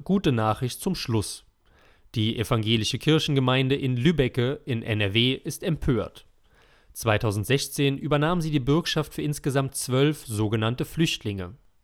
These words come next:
Die Stadt stellt ihr für die Unterhaltskosten nun zehntausend Euro in Rechnung.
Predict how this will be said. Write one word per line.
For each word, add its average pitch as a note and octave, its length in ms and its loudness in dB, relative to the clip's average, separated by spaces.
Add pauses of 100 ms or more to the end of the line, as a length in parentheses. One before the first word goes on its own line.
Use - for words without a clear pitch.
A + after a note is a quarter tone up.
(440)
Die D3+ 140 4
Stadt - 480 0
stellt B2+ 400 2
ihr A#2 100 0
für B2+ 140 2
die B2 100 2
Unterhaltskosten C3+ 1040 2
nun C#3+ 200 2
zehntausend A#2+ 720 0
Euro D#3+ 320 4
in A#2 140 -2
Rechnung. A2 560 -4